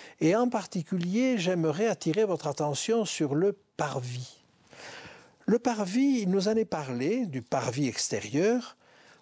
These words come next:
au chapitre onze et au verset deux. « On me donna un roseau semblable à une verge en disant, Lève-toi et mesure le temple de Dieu, l'autel et ceux qui y adorent.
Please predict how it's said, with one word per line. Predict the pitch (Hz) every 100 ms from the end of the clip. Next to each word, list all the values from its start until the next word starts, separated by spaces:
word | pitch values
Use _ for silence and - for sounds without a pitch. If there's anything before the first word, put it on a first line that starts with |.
| -
au | 190
chapitre | - 185 254 240 - 139 -
onze | 170 180 156 127 113 110 110 - 90 - - _ - - - - - - - - - - - -
et | - 185
au | 175
verset | 185 - - 135
deux. « | 104 104 - - _ - - - - _ - - - - -
On | 156
me | 160
donna | 156 170 214
un | 185
roseau | 131 107 151 139 180 262
semblable | - 151 139 156 185 135
à |
une | 117 113
verge | 107 190 220 160
en | 147
disant, | 127 131 160 196
Lève-toi | 156 147 131 - 196 214
et | 160
mesure | 143 135 170 156
le | 110
temple | - 156 160 - 120
de | 123
Dieu, | 110 170 226
l'autel | 143 117 - 214 220
et | 135
ceux | - 185
qui | - 127
y | 107
adorent. | 95 139 202 208 -